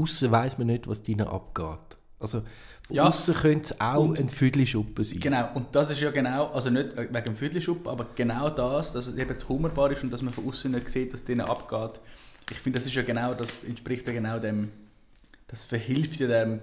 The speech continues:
Speaker 2: der Klischierung auch.
Speaker 1: Ja.
Speaker 2: Oder das fördert die.
Speaker 1: Ja.
Speaker 2: So ein bisschen das, so ein bisschen das Feeling, wie wenn du irgendwie, wenn du auf, auf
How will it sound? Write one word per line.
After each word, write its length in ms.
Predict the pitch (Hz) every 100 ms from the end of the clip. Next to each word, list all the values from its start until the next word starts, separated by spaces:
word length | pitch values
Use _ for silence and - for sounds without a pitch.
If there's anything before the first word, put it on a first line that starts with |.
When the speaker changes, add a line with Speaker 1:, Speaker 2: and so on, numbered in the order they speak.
| -
Speaker 2:
der 160 | 107 110
Klischierung 760 | - - 107 - 101 104 85 78 -
auch. 300 | 73 69 - - - _ _ - - - - _ - -
Speaker 1:
Ja. 160 | 95
Speaker 2:
Oder 140 | 104 117
das 140 | 113
fördert 540 | - 131 131 127 135 -
die. 180 | 101 98 -
Speaker 1:
Ja. 100 | 95 - - - - - - - - - - - _ - - -
Speaker 2:
So 140 | 143
ein 80 | 139
bisschen 80 | 135
das, 80 | 131 - - - -
so 100 | 143
ein 60 |
bisschen 60 | 143 135
das 80 | -
Feeling, 580 | 147 143 143 139 143 - - -
wie 120 | 131
wenn 160 | 143
du 100 | 131
irgendwie, 360 | 127 131 123 123
wenn 200 | 113 120
du 240 | 120 117 - - - -
auf, 80 | 113 -
auf 120 | -